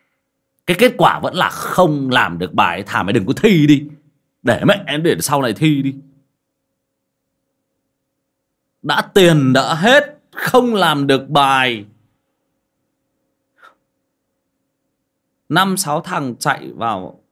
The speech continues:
à, ngồi với nhau mà thậm chí lúc đấy chán chẳng buồn nhìn mặt nhau nữa luôn. Mình thì học ở trường sư phạm, Long Cơn Muỗi học công nghệ thông tin. Hải Bốn thì nó học ở tít xa.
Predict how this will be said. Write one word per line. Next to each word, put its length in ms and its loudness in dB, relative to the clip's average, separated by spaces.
à, 80 -8
ngồi 320 0
với 120 -6
nhau 320 -2
mà 200 -10
thậm 200 -10
chí 160 -4
lúc 160 -4
đấy 120 -2
chán 380 0
chẳng 300 -2
buồn 220 0
nhìn 240 0
mặt 180 -4
nhau 340 -2
nữa 140 -2
luôn. 420 0
Mình 200 -4
thì 80 -8
học 180 -6
ở 100 -10
trường 180 -8
sư 120 -10
phạm, 360 -6
Long 200 -8
Cơn 160 -4
Muỗi 160 -2
học 180 -8
công 100 -2
nghệ 100 -2
thông 180 -8
tin. 280 2
Hải 140 -4
Bốn 260 -4
thì 140 -4
nó 200 -6
học 260 -10
ở 100 -14
tít 260 -8
xa. 440 -8